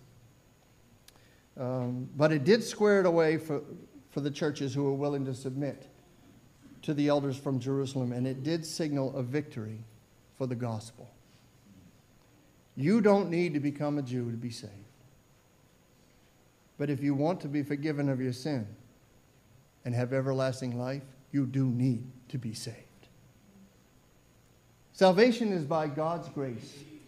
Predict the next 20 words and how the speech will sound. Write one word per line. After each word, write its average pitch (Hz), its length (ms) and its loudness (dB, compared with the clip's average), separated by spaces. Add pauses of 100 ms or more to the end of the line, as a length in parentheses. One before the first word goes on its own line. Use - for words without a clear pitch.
(1080)
is 135 160 -2
by 147 220 4
no 160 320 4
other 190 180 4
means. 131 480 -2 (1300)
You 151 180 2
don't 214 260 6
deserve 196 440 4
it. 190 160 -4 (840)
You 185 240 4
can't 240 480 4
earn 180 260 4
it, 175 200 0 (920)
but 117 160 -4
you 165 120 0
can 185 640 2
receive 160 500 0
it - 240 -14 (1800)
through 190 240 4
faith, 165 400 0